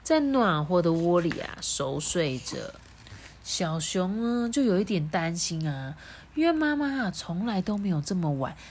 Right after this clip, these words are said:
还没起床，哎。妈妈伸了一个懒腰，打了一个哈欠，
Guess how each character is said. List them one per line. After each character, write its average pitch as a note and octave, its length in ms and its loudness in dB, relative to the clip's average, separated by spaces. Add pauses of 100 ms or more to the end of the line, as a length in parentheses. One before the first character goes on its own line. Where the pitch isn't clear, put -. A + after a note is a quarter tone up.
还 C3+ 220 0
没 D#3+ 180 2
起 D#3 180 0
床， C#3 320 -8
哎。 - 120 -12 (600)
妈 F3+ 160 4
妈 F#3 300 4
伸 F#3 320 0
了 F3+ 60 -2
一 F3 100 0
个 - 220 -4
懒 G3 420 2
腰， B3 340 8 (240)
打 G3 200 2
了 G#3 100 6
一 A#3 40 2
个 A3+ 200 2
哈 C4+ 540 2
欠， B3+ 340 2